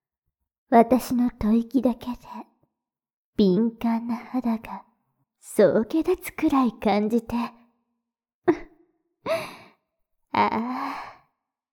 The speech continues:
首筋が、恐怖と、どうしようもない期待で揺れて。<laughs>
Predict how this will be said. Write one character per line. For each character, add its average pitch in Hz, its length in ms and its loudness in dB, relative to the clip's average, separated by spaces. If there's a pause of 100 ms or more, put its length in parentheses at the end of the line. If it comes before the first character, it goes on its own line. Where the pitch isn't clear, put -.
(840)
首 196 320 8
筋 - 380 -10
が、 220 320 -12 (1120)
恐 220 300 4
怖 220 120 -6 (100)
と、 202 80 -14 (840)
ど 185 260 6
う 240 40 -2
し - 260 -10
よ 302 140 0
う 320 40 -6
も 330 140 -4
な 339 140 -6
い 339 140 -8
期 - 240 -20
待 196 260 2
で 214 180 0
揺 185 220 -6
れ 220 160 -14 (140)
て。 - 120 -16 (1600)
<laughs> - 240 -6